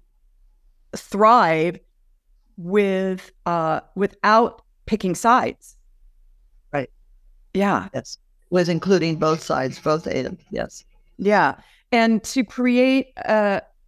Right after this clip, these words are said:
Speaker 1: a self-healing stimulus within the body. I, there's a lot of, um, old school doctors who don't even understand that.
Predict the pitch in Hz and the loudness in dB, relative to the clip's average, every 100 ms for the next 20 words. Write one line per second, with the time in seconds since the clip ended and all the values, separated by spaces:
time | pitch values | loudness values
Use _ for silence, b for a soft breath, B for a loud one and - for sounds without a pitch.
0 | _ - 196 185 - 240 233 233 - - | _ -6 -6 -6 0 4 4 2 -6 -6
1 | 220 226 214 170 170 - - 220 214 214 | 0 2 2 0 -6 -16 -6 -2 2 2
2 | 190 139 107 - - - _ _ _ _ | 2 0 -2 -8 -18 -20 _ _ _ _
3 | 196 202 196 185 156 170 156 151 147 - | 0 2 2 0 0 2 2 0 -2 -2
4 | 175 - 196 196 190 196 190 190 208 220 | -4 -8 -6 -4 -2 -2 2 4 4 2
5 | 214 196 - 185 175 170 170 - _ _ | -2 -4 -2 0 0 -4 -8 -14 _ _
6 | _ _ _ _ _ _ _ _ _ 190 | _ _ _ _ _ _ _ _ _ 0
7 | 202 196 - - 202 180 175 - 185 185 | 0 -2 -6 0 2 2 0 0 2 2
8 | 185 156 143 170 196 - _ _ _ _ | -2 -6 -4 -6 -10 -20 _ _ _ _
9 | _ - 240 233 214 214 214 214 196 190 | _ -6 -2 2 4 4 2 0 0 0
10 | 180 170 - - 208 196 151 135 120 90 | -2 -4 -8 -2 0 0 0 -2 -2 -4
11 | - | -8